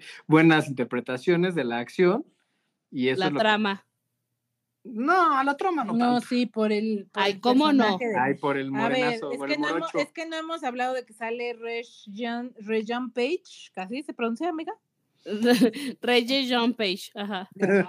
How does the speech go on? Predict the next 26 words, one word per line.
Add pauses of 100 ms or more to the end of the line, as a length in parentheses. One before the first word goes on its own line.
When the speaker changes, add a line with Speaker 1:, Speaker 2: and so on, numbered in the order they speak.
(120)
Speaker 3:
Eso, (180)
yo
quise
decir
eso.
<laughs>
Que
interpreta (100)
a
Senk (760)
que
es (100)
este
personaje
que
decía
que
sale
con
armadura,
que
no
es,
no,
no,
obviamente,